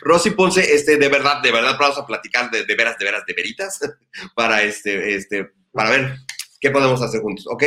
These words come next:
así que terminando el, el, el programa lo, lo hacemos. Este, ah, doctor, ya no lo, no lo veo. Ok,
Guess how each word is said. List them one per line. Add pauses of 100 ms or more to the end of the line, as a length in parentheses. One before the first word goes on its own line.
(160)
así
que
terminando
el,
el,
el
programa
lo,
lo
hacemos. (460)
Este, (280)
ah,
doctor, (340)
ya
no
lo, (800)
no
lo
veo. (2250)
Ok,